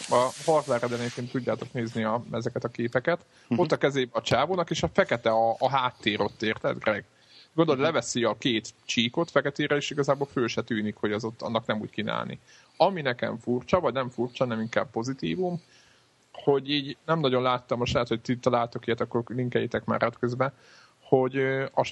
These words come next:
Speaker 1: a technikai specifikációja, azt mondják, hogy közel Wii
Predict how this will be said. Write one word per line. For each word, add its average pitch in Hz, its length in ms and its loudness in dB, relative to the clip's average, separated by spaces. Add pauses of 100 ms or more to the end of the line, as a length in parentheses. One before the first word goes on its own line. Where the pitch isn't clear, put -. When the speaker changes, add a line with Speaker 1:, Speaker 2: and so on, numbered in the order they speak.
Speaker 1:
a 131 120 -8
technikai 165 400 4
specifikációja, 143 1300 2
azt 160 220 0
mondják, 135 240 2
hogy 143 160 0
közel 120 640 4
Wii 120 300 2